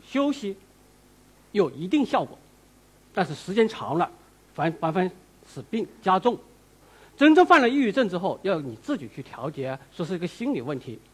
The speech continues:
这是一个误区。为什么说是误区呢？歌星张国荣，他就是因为犯抑郁症一年了，然后呢，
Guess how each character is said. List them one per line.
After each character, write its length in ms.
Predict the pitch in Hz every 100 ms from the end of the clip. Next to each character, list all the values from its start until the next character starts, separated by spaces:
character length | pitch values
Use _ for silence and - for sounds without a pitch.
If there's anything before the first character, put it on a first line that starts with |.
| _ _ _ _ _ _
这 120 | 190
是 160 | 185 143
一 80 | 131
个 120 | 139 208
误 160 | 202
区。 240 | - 135 - - _ _ _ - - _
为 140 | 349
什 100 | 233
么 80 | 233
说 120 | 269
是 100 | 262
误 160 | 285 269
区 160 | -
呢？ 160 | 208 202 - _ _
歌 160 | - 175
星 240 | 175 165 165
张 180 | - 180
国 140 | 180 170
荣， 300 | 110 127 180 - _ _ _ _ _ _ _ _
他 80 | -
就 160 | 127 135
是 80 | - - _
因 160 | 143 143
为 260 | 127 131 135 _ _ _ _ _ _ _ _ _ _
犯 180 | 185 151
抑 40 |
郁 140 | 170
症 160 | 131 139 -
一 100 | 147
年 260 | 131 101 127
了， 100 | 151 - _ _ _ _ _ _
然 120 | 117
后 140 | 113
呢， 80 | 120